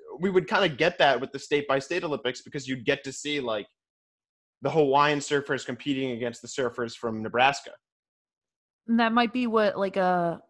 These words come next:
Speaker 2: California hockey team looks like against Minnesota or something.
Speaker 1: California would be tough to beat in, like, a lot of this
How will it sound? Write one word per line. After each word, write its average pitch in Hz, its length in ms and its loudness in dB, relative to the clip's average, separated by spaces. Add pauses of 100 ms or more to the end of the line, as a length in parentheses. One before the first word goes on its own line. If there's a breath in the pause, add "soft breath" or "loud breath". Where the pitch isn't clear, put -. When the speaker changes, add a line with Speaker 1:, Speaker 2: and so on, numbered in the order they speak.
(100)
Speaker 2:
California 196 560 -2
hockey 190 380 2
team 170 300 -6
looks 160 220 -8
like 156 200 -6
against 160 440 -10
Minnesota 175 640 0
or 147 140 -8
something. 147 540 -12
Speaker 1:
California 254 540 6
would 135 100 6
be 135 100 0
tough - 240 0
to 135 80 -6
beat 120 320 -4
in, 117 160 -4
like, 110 140 -6
a 107 40 -4
lot 104 280 2
of 95 80 -8
this 98 180 -8